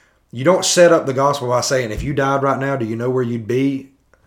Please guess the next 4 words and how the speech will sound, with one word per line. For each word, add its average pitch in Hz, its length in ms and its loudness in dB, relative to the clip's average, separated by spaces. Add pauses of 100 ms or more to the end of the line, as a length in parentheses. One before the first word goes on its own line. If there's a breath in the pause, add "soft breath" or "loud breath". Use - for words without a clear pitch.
(680 soft breath)
The 127 120 -8
gospel 156 480 4
is, 131 420 0
look, 135 400 2